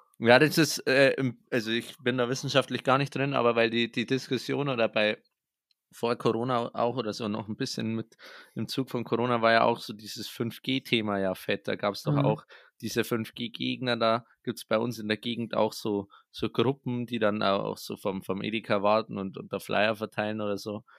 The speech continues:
Speaker 2: Echt jetzt?
Speaker 1: Ja, ja. Bei uns in der
Speaker 2: Als
Speaker 1: Gegend
Speaker 2: ob.
Speaker 1: gibt's eine, eine, äh, ein, ein Ort praktisch, wo das Fett aktiv betrieben wird und auch fett die Diskussion ist. Und das habe ich halt so ein bisschen mitbekommen, weil ich da
Speaker 2: Mhm.
Speaker 1: teilweise halt ein paar Leute kenne und halt mal drüber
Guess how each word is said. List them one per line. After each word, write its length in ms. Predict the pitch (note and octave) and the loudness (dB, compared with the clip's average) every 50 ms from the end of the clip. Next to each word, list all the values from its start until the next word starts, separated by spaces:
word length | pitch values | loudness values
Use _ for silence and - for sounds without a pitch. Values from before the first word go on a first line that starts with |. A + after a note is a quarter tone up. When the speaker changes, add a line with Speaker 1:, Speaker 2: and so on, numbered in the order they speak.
| - - | -10 -4
Speaker 2:
Echt 260 | - - - - - | -4 -4 -2 -2 0
jetzt? 340 | F#3+ G#3 G3+ G3+ - - - | 2 2 2 0 -2 2 6
Speaker 1:
Ja, 140 | A2+ G#2+ | 8 10
ja. 320 | G#2+ G#2 G#2 G#2 G#2+ A2+ - - _ _ _ _ _ - - - | 10 12 10 10 8 8 4 -2 _ _ _ _ _ -16 -2 2
Bei 120 | - G#2+ | 4 4
uns 240 | A2+ B2+ C3 B2 - | 4 4 2 0 -2
in 140 | - B2+ A#2+ | -2 0 4
der 100 | A2+ A2+ | 4 4
Speaker 2:
Als 40 | - | 4
Speaker 1:
Gegend 240 | - C3+ B2+ C3 C3 | 4 4 4 4 4
Speaker 2:
ob. 80 | B2+ | 4
Speaker 1:
gibt's 340 | - B2 A2+ - - - - - | 2 2 2 0 -8 -10 -6 0
eine, 500 | - A#2 A2+ A#2 A#2+ A#2+ A#2 A2+ A2+ A#2 _ _ _ _ _ _ _ | 2 4 4 6 6 4 4 4 0 -2 _ _ _ _ _ _ _
eine, 680 | - A2 B2 B2+ C3 C3 B2+ B2 A#2+ A#2+ A#2+ A#2+ - - | 0 4 4 6 6 6 6 6 6 6 4 2 0 -2
äh, 200 | - A#2 A#2 A2+ | -2 0 0 0
ein, 400 | - - - A#2 A#2+ A#2+ A2+ - | 0 0 -2 -4 -4 -4 -8 -8
ein 240 | - G#2+ A2+ A2+ - - | -6 -6 -6 -6 -8 -6
Ort 280 | - A2+ A#2 A#2+ - - | -2 0 2 2 0 2
praktisch, 460 | - A#2 A#2 A2+ - - G#2+ - - | 2 2 2 2 0 -8 -14 -8 -2
wo 100 | G#2+ G#2 | 0 0
das 300 | G2+ G#2 G2 - - - - | 0 0 -2 -4 -6 -8 -2
Fett 240 | - A2+ A2 - | -2 -2 -2 -2
aktiv 480 | - - G2+ _ - - A2+ G#2 - - | -4 -6 -6 _ -10 -12 -12 -12 -12 -12
betrieben 400 | - G2+ - G#2 G#2 G2 G2 F#2+ | -12 -10 -8 -6 -6 -6 -6 -6
wird 180 | G2 G2 - - | -6 -6 -6 -4
und 100 | G#2+ G#2 | -2 -2
auch 120 | G2 - | -2 -2
fett 220 | - - A#2 - | 0 -2 -2 -2
die 80 | - G#2 | -4 -12
Diskussion 640 | - A2 - - - - - - - G#2 G#2+ G#2+ A2+ | -12 -10 -12 -12 -14 -14 -12 -10 -8 -6 -6 -6 -6
ist. 300 | A2 A2+ - - - _ _ _ - _ _ _ _ - | -8 -8 -10 -12 -14 _ _ _ -20 _ _ _ _ -8
Und 100 | - G#2+ | -6 -4
das 100 | G2+ - | 0 2
habe 120 | A2+ A2 | 4 4
ich 60 | G#2+ | 4
halt 140 | A2+ A2 G#2 | 4 2 0
so 80 | - A2+ | 0 -4
ein 60 | G2+ | -6
bisschen 260 | A2+ - - - G#2+ | -6 -6 -6 -4 -4
mitbekommen, 500 | A2 A#2 - - - G2+ - - G2+ G#2 | -4 -4 -6 -6 -10 -6 -4 -4 -2 -2
weil 120 | G2+ G2 F#2+ | -2 -4 -4
ich 80 | - | -2
da 280 | - G#2 G2+ G2+ G2+ - _ _ _ _ | 0 0 2 2 0 -2 _ _ _ _
Speaker 2:
Mhm. 300 | - D3 C#3+ C#3+ C#3+ C#3+ | -4 -2 -2 0 0 4
Speaker 1:
teilweise 440 | C#3+ A2+ A2 A2 A2 A2 - A#2+ A2 | 4 4 6 6 4 4 4 4 4
halt 180 | A2 G#2 G2+ | 4 2 0
ein 240 | A2+ G#2+ G#2 G#2 - | 0 -4 -6 -6 -4
paar 360 | _ - G#2 G2+ G2+ G2+ G#2+ | _ 2 4 4 6 4 4
Leute 320 | G#2+ G#2 A2 A2 - A2+ - | 2 0 0 0 -2 -4 -4
kenne 220 | - A2+ A2+ A2+ | -4 -4 -2 -2
und 100 | A2 G#2 | -2 0
halt 100 | G#2 G2+ | -2 0
mal 140 | G2+ G2+ G2 | -2 -4 -6
drüber 420 | F#2 G#2 G2+ G#2 G#2 G2+ G2 A2+ | -6 -4 -2 0 0 0 0 -2